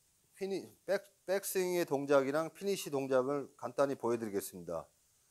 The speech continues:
자, 내가 공을 겨냥한 다음에,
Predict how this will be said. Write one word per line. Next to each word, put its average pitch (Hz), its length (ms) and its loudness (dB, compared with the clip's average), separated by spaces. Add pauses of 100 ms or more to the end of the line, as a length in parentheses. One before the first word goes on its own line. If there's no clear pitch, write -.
(380)
자, 113 160 -2
내가 170 380 0 (140)
공을 170 280 -2
겨냥한 156 480 -2
다음에, 151 500 0